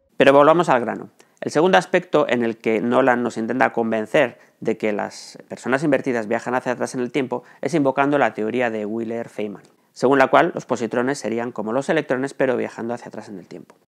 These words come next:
Por cierto que Richard Feynman es uno de los físicos más carismáticos del siglo veinte y un enorme divulgador. Os recomendamos muchísimo todas sus charlas, que algunas de ellas están online,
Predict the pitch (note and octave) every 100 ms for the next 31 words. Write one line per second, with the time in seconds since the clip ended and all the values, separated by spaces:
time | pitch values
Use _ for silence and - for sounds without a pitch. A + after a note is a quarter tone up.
0 | _ _ - A#2+ D3 C#3+ C#3+ G#2+ C3 D#3
1 | E3 B2 A#2+ B2+ D#3 - - A#2 A#2+ A#2
2 | A#2+ A2+ - A#2+ A#2 A2+ - A2+ G2+ A2+
3 | A#2 A2 A#2 A#2+ A#2 F2+ - B2+ C#3+ D3
4 | C3+ D#3 - _ - D3 C#3+ - G#2+ A2+
5 | C#3 C#3+ C3+ C#3 A2+ G#2+ G#2 G2+ - _
6 | _ - A#2 A#2+ A#2+ B2+ D#3+ D3 B2 C#3
7 | D3 C3+ C3+ A2+ A#2+ - A#2+ A2 - -
8 | A#2 C3+ C#3+ - G2+ G#2+ G#2 A2 A#2 A#2
9 | A2+ C3 B2+ B2+ B2 B2+